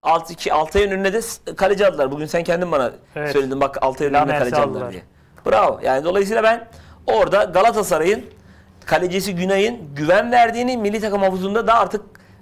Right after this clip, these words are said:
Speaker 2: Osimhen,
Speaker 1: karşılık
Speaker 2: Osimhen
Speaker 1: görmesi
Speaker 2: Buşar.
Speaker 1: gerektiğini
Speaker 2: Yayınımız
Speaker 1: düşünüyorum.
Speaker 2: sona erecek. Hemen hızlı hızlı yorumlara devam edelim. Osimhen,
Speaker 1: Bence süper
Speaker 2: e,
Speaker 1: chatleri okuyalım.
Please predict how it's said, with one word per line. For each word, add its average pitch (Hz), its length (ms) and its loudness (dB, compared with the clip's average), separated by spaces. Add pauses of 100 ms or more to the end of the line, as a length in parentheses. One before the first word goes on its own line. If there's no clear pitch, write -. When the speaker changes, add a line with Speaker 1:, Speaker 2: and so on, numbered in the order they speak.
Speaker 2:
Osimhen, 214 440 0
Speaker 1:
karşılık 165 340 2
Speaker 2:
Osimhen 185 160 0
Speaker 1:
görmesi 175 160 0
Speaker 2:
Buşar. 175 100 2
Speaker 1:
gerektiğini 156 220 2
Speaker 2:
Yayınımız 202 260 -2
Speaker 1:
düşünüyorum. 202 240 -4
Speaker 2:
sona 220 60 -2
erecek. 208 240 -4
Hemen 190 180 -4
hızlı 190 220 -6
hızlı 185 160 -6
yorumlara 185 380 -4
devam 185 260 -2
edelim. 185 280 -6
Osimhen, 180 400 0
Speaker 1:
Bence 202 200 2
süper 160 240 0
Speaker 2:
e, 143 40 -4
Speaker 1:
chatleri 147 240 -2
okuyalım. 110 320 -8